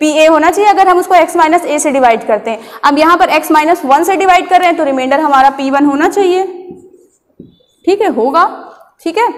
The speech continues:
अब यहाँ पर क्या किया हमने, x की value one put करी, जैसे ही वन put किया यहाँ पर आ गया वन to power four, one cube, two into one square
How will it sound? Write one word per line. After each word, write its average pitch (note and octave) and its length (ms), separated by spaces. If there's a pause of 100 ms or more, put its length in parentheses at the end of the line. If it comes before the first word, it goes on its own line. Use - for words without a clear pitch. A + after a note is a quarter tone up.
(440)
अब F#4 140
यहाँ G4 220
पर G#4 160
क्या E4+ 140
किया F#4 160
हमने, F#4+ 200 (140)
x - 140
की F#4+ 100
value D#4+ 300
one C4 240
put C4 260
करी, G3+ 280 (240)
जैसे D#4 360
ही G#4 60
वन E4 180
put D#4 200
किया D#4 140
यहाँ C#4+ 200
पर C#4 120
आ C#4 80
गया C#4 140
वन B3+ 200
to D4 120
power C#4 360
four, A#3 220 (520)
one D#4 300
cube, C4+ 320 (400)
two E4+ 120
into E4 320
one D4+ 260
square A#3 420